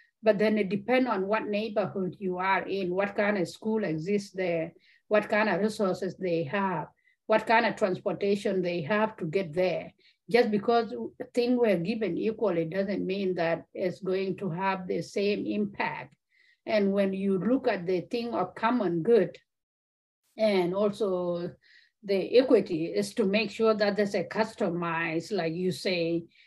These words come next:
uh, way of delivering services. Um, if I say, "Today I need to eat, uh, banana," and you say, "Yeah, okay, what do you want?"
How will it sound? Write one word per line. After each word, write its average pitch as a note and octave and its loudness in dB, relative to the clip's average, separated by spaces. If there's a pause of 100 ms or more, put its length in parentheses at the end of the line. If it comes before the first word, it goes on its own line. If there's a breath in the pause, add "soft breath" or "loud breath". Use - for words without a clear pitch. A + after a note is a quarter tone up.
(160 soft breath)
uh, F3 0
way G#3+ 6
of E3+ -2
delivering F#3 2
services. - -2 (540)
Um, D#3 -4
if G3+ -2
I F3+ 2
say, G#3 0
"Today G#3+ 4
I F#3 0
need G#3 -2
to G#3 -6
eat, G#3 -4
uh, F3 -2
banana," F3+ 2 (1600)
and F#3 0
you F#3+ 0
say, G#3+ 2
"Yeah, F#3+ 2
okay, F#3+ 2
what G#3+ 4
do G#3 0
you A#3 -2
want?" G#3+ 0